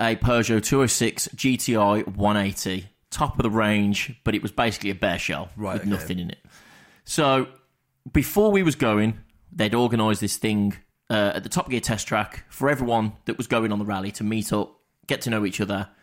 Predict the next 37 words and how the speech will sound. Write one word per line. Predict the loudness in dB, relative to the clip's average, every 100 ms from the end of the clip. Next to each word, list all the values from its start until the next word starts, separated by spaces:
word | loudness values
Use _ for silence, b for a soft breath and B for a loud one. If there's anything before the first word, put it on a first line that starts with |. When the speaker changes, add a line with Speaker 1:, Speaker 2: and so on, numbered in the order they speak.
| b -4
Speaker 1:
about | -2 0
two | 2 2
months | 4 0 -2
before | -8 -6 -2 0 0 -4 -8 -6
the | -2
rally. | -2 -2 -6 -8 -10
Speaker 2:
Yeah. | -10 -12 b b b b b b _ _ _ -6
Speaker 1:
Then, | 0 0 0 0
obviously, | 0 2 2
when | 2 0
you | 0
get | 0 -2
on |
the | 0
rally, | 2 2 2
everyone | 0 -2 2
knows | 2 2
everybody, | 2 2 0 0
everything | -2 -4 -4
else, | -6 -6
good | -8 -8
to |
go. | -10 -12 -14 b b b b b
So | -2 0
I | 2
arranged | 2 2 0
to |
meet | 0 0
Chris | 0 0 0 -4 -8 _ _ _ _
for | -10
the | -2
first | 0 0 0
time, | 2 2 4
never | 2 2
met | 0 -2
the | -2
guy. | 0 2 -2